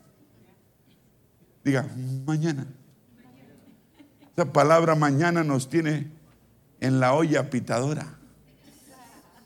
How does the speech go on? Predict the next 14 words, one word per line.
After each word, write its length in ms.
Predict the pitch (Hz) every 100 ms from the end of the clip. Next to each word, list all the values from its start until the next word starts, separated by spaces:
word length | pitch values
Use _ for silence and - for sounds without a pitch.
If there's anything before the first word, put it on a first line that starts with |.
| _
Para 160 | - 117
que 100 | 127
me 100 | 123
entienda. 540 | 117 165 262 120 - - - _ _ _ _ _ _ _ _ _ _ _ _ _ _ _ _ _ _ _ _ _ _ _ _ _ _ _ _ _ _ _ _ _ _ _ _ _ _ _ _ _ _ _ _ _ _
Tenemos 360 | - 147 190 190
que 100 | 170
empezar 380 | 156 143 - 190
los 220 | 190 139
talentos 720 | 143 139 202 175 143 131 - - _ _ _ _ _ _ _ _ _ -
mañana. 480 | 123 135 147 139 117 110 - _ _ _ _ _ _ _ _ _ _ _ _ _ _ _ _ _ _ _
Y 100 | 123
tenemos 340 | 113 120 202
que 80 | 254
empezarlos. 680 | 233 - 113 90 - 80